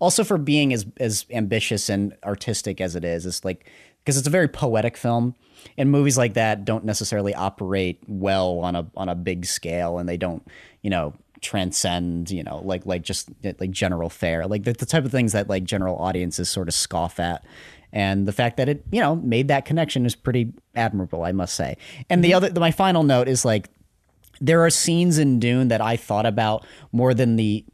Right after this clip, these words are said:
Speaker 1: entirety of other films on my top ten. Like, I thought more about the Jameis fight than any other movie on the list, and it wasn't even close. Just that one scene. And I thought
Speaker 2: Mm-hmm.
Speaker 1: more about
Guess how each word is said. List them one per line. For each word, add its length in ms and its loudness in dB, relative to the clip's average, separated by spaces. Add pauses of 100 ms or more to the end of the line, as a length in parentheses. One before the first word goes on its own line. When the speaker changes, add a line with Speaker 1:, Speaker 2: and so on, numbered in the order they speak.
(120)
Speaker 1:
entirety 720 0
of 200 -2
other 220 -2
films 340 0
on 100 0
my 160 -2
top 300 -6
ten. 260 -6
Like, 160 -2
I 80 2
thought 260 0
more 220 2
about 360 -2 (380)
the 120 2
Jameis 600 2
fight 380 0 (100)
than 240 0 (240)
any 360 2
other 220 0
movie 340 -2
on 160 -4
the 120 -12
list, 300 -12
and 100 -2
it 80 -4
wasn't 280 -2
even 180 -8
close. 260 -10
Just 240 -2
that 160 0
one 200 -2
scene. 340 -10
And 100 -6
I 60 -2
thought 180 0
Speaker 2:
Mm-hmm. 80 0
Speaker 1:
more 140 0
about 380 -2